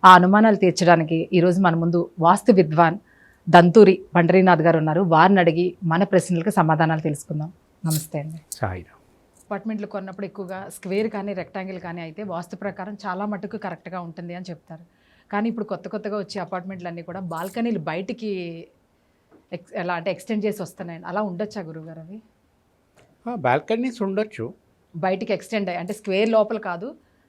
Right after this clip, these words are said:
Speaker 1: స్క్వేర్ బయట ఉండొచ్చా అండి?
Speaker 2: అంటే ఈ అపార్ట్‌మెంట్ కల్చర్‌లో ఏమిటంటే ఇదివరకు ఇప్పటికీ అప్రూవల్ పద్ధతుల్లో దాంట్లో చాలా చేంజెస్ వచ్చాయి.
Speaker 1: మ్మ్.
Speaker 2: ఇదివరకు ఒకప్పుడు ఎట్లా ఉండేదంటే మీరు బిల్డింగ్ కట్టుకున్న తర్వాత
Speaker 1: మ్మ్.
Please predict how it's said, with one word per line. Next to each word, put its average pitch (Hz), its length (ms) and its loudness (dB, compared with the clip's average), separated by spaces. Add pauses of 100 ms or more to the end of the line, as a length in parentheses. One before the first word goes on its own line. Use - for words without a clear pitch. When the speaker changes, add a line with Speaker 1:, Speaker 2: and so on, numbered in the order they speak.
(180)
Speaker 1:
స్క్వేర్ 208 300 -2
బయట 180 300 -6
ఉండొచ్చా 170 460 -10
అండి? 185 220 -14 (240)
Speaker 2:
అంటే 170 540 -2 (460)
ఈ 107 100 -12
అపార్ట్‌మెంట్ 170 800 -2
కల్చర్‌లో 151 680 -2
ఏమిటంటే 131 720 -6
ఇదివరకు 147 500 -6
ఇప్పటికీ 131 640 -8
అప్రూవల్ 127 520 -6 (100)
పద్ధతుల్లో 120 520 -8
దాంట్లో 117 440 -12 (100)
చాలా 117 180 -8
చేంజెస్ 127 480 -12
వచ్చాయి. 113 360 -14 (100)
Speaker 1:
మ్మ్. 156 300 -16 (320)
Speaker 2:
ఇదివరకు 143 420 0
ఒకప్పుడు 151 360 -2
ఎట్లా 151 220 -2
ఉండేదంటే 143 640 -4
మీరు 127 520 -6
బిల్డింగ్ 120 300 -6
కట్టుకున్న 139 380 -6
తర్వాత 120 440 -6
Speaker 1:
మ్మ్. 156 540 -10